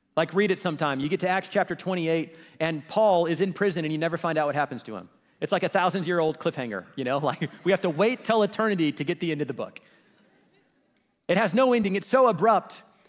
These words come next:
so awkward that some people actually think Luke died while he was writing it, 'cause no author would ever end a book that badly. Like, that's the logic behind that.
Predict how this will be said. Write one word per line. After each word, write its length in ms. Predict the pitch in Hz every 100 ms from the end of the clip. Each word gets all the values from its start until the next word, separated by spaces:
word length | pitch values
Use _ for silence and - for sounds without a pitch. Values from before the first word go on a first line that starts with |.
| _
so 240 | - 254
awkward 480 | 196 220 226 190 170
that 120 | 170
some 220 | - 240 233
people 320 | 226 214 185
actually 360 | 180 208 208
think 280 | 175 196 170
Luke 220 | 165 165
died 380 | 123 175 180 143
while 120 | 143
he 100 | 127
was 120 | 147 139
writing 300 | 170 127 104
it, 100 | - _ _ _ -
'cause 140 | 185
no 220 | 165 220 208
author 300 | 208 196 160
would 100 | 156
ever 240 | 165 165
end 160 | 160 160
a 60 |
book 260 | 127 170 139
that 180 | 139 123
badly. 340 | 135 117 101 95
Like, 140 | 117
that's 200 | 180 165
the 100 | 180
logic 340 | 147 147 127
behind 300 | - 117 113
that. 140 | 92